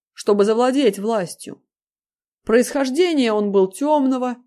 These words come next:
и в эпоху убийств, предшествовавшую наводнению, потерял всех близких.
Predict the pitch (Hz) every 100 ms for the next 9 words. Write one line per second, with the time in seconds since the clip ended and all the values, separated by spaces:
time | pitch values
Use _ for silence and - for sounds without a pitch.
0 | _ - 214 240 349 320 294 269 226 269
1 | 294 269 - 233 - 254 254 233 226 226
2 | - 208 202 196 214 247 254 233 226 226
3 | 247 262 254 - 285 269 302 302 285 -
4 | - _